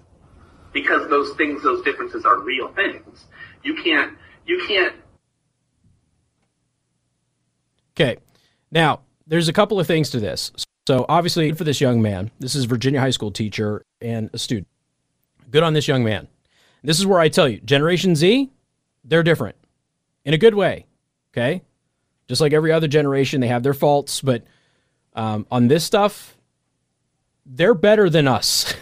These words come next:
Speaker 2: <laughs> All right. They are. Now, here's the thing. This photo,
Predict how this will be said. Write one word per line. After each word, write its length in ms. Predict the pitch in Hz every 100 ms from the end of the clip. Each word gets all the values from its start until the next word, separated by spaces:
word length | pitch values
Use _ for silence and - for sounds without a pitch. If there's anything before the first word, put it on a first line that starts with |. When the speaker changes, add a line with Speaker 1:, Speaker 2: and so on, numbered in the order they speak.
| -
Speaker 2:
<laughs> 220 | _ _ -
All 160 | 139 -
right. 300 | 160 160 -
They 140 | 147
are. 360 | 170 202 - - _ _ _ _ _ -
Now, 320 | 170 156 104 _ _ _
here's 240 | 175 190
the 60 | 175
thing. 320 | 185 113 - _ _ _ _ _ _ _ _ _ _ _ _ _ _ _ _ _ _ _ -
This 260 | 127 285 -
photo, 560 | 196 175 220 294 330